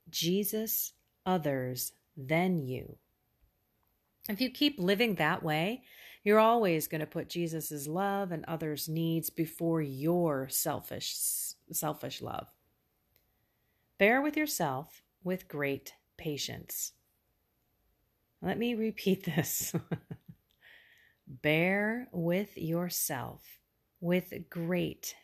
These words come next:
patience. Be kind to yourself, everyone. Do not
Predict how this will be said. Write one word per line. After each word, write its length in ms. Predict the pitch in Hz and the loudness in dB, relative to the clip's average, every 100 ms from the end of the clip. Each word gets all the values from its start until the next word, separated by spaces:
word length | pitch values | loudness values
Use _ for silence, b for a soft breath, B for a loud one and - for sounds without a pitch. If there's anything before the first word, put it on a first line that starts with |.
| _ | _
patience. 840 | - 165 151 - 113 - - - - _ _ _ _ _ _ _ _ _ _ | -6 -4 -4 -6 -8 -10 -10 -10 -12 _ _ _ _ _ _ _ _ _ _
Be 100 | - | -14
kind 360 | - - 143 135 | -12 -8 -8 -8
to 100 | - | -8
yourself, 420 | 147 143 151 147 - | -8 -8 -8 -8 -8
everyone. 560 | 147 143 143 139 143 - _ _ _ _ _ _ _ _ _ _ _ _ _ _ _ _ _ _ _ _ _ b b b b - | -8 -6 -6 -8 -12 -16 _ _ _ _ _ _ _ _ _ _ _ _ _ _ _ _ _ _ _ _ _ b b b b 0
Do 220 | 196 196 | 4 4
not 600 | 180 202 233 277 - - | 4 2 2 0 -2 -10